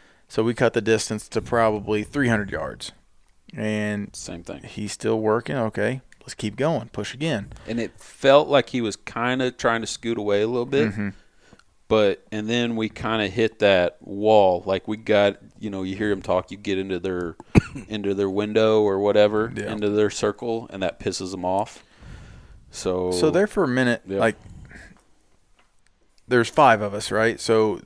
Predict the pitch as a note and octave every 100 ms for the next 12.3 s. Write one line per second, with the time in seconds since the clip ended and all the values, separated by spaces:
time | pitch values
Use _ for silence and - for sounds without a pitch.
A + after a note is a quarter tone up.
0 | - - - G#2+ G#2+ G2+ G#2 - - -
1 | C#2 A#2 B2+ - A#2+ A#2 A2+ A2 - -
2 | - A2 A2 G#2 G2+ A#2+ C3 A2+ B2+ A2
3 | G#2+ G#2+ G#2 A#2 - A#2 G#2+ - A2 G#2
4 | G2 A2 G#2+ - - G2+ - G#2+ G#2+ G#2+
5 | - - _ - - _ A#2+ A2+ A2+ G#2+
6 | G#2 G2+ A2+ A2 A2+ G#2+ G#2 A2+ G#2 G#2+
7 | G#2+ G#2+ - A2 A2 A#2 _ _ _ _
8 | _ - B2 A#2 G#2 G#2 A#2 G#2+ G#2+ G#2+
9 | A2 G#2+ G#2 - A2+ A2 G#2 G#2+ G#2+ A#2+
10 | E3+ G#2 G#2+ G#2+ - - - - _ -
11 | - _ _ _ - F#3+ A3+ D#3+ A2 G#2+
12 | A2+ G#2